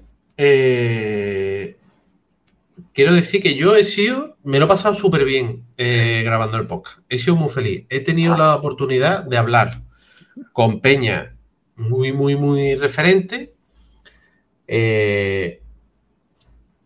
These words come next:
Speaker 1: porque ha sido la polla, la verdad. Hemos podido tener a un montón de gente que ha venido aquí a charlar, o sea, hemos tenido a Jordi, hemos tenido a Recuenco,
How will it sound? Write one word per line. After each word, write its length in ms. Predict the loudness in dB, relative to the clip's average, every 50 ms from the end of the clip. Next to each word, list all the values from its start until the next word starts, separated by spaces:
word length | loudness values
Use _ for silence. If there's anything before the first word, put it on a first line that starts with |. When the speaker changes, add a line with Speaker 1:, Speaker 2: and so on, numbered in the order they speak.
| _ _ _ _ _
Speaker 1:
porque 280 | -6 -6 -4 -2 -4
ha 60 | -2
sido 220 | -2 -4 -4 -2 -2
la 120 | -2 2
polla, 260 | 4 4 4 4 2
la 100 | 0 -2
verdad. 400 | -4 -2 0 0 0 0 -2 -10 -16 -16 -12
Hemos 280 | -10 -8 -8 -8 -10 -12
podido 340 | -12 -8 -4 -4 -4 -4 -4
tener 360 | -4 -4 -2 -4 -4 -6 -2
a 220 | 0 2 4 4 4
un 160 | 2 0 0
montón 300 | -2 -2 -2 -2 -4 -2
de 80 | -2 -2
gente 220 | -2 0 -2 -2
que 60 | -2
ha 60 | 0 0
venido 240 | 0 0 0 -2 -2
aquí 120 | 0 -2
a 60 | -4
charlar, 520 | 0 0 2 4 6 8 8 10 10 8 8
o 40 | 4
sea, 280 | 2 0 -2 -2 -2 -6 -14 -20 -20 -20 -20 _ _
hemos 200 | -10 -8 -8 -8
tenido 280 | -6 -4 -2 0 0
a 40 | 0 0
Jordi, 540 | 2 2 2 2 2 2 0 0 0 0 0
hemos 160 | 0 -2 -4
tenido 240 | -6 -6 -6 -6 -4
a 20 |
Recuenco, 1000 | -4 -6 -6 -4 -2 -2 -2 -2 -4 -6 -4 -2 0 0 2 2 2 0 -2 -4